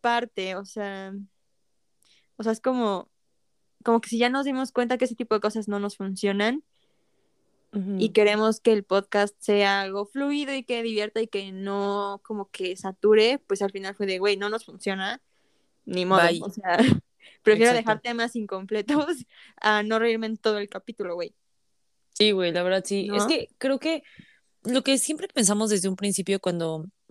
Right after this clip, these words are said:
Speaker 2: cuando decidimos hacer el podcast fue el, güey, es que la neta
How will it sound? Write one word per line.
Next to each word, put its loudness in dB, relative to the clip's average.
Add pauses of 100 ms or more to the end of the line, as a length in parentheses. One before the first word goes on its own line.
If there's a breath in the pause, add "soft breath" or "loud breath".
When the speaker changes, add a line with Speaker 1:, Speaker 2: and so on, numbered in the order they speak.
(160)
Speaker 2:
cuando 2
decidimos 0
hacer -2
el -2
podcast -2 (680 soft breath)
fue 2
el, -6
güey, -4
es -12
que -6
la -2
neta -4